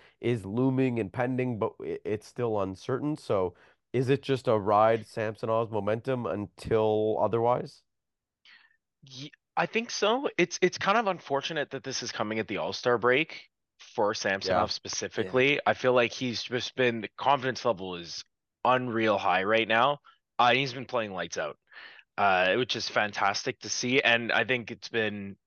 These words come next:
Speaker 2: kind of amazing. I don't know about you guys, but, like, definitely heartwarming to see, like, his reaction to the fans' reaction,
Speaker 1: Totally.
Speaker 2: especially the
Speaker 3: Mm-hmm.
Speaker 2: game against Winnipeg, um,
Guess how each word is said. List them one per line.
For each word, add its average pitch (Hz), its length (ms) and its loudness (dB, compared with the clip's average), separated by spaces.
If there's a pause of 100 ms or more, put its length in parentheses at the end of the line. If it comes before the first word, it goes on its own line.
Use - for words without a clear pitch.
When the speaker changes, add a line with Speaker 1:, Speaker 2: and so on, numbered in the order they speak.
(120)
Speaker 2:
kind 160 160 2
of 185 80 0
amazing. 104 420 -2
I 117 40 2
don't 139 80 4
know 117 140 0
about 95 80 -4
you 95 140 -10
guys, 120 300 2
but, 117 160 -4
like, 104 300 -6 (360)
definitely 147 380 4
heartwarming 123 680 -2
to 123 100 -8
see, 113 360 -2
like, 101 460 -4 (340)
his 135 320 -2
reaction 117 580 2
to - 180 -6
the 120 100 -2
fans' 98 440 -2
reaction, 90 640 -6 (260)
Speaker 1:
Totally. 101 360 2
Speaker 2:
especially 104 180 0
the 101 140 -8
Speaker 3:
Mm-hmm. - 20 -8
Speaker 2:
game 104 220 0
against 98 300 -4
Winnipeg, 95 520 -2 (580)
um, - 480 -2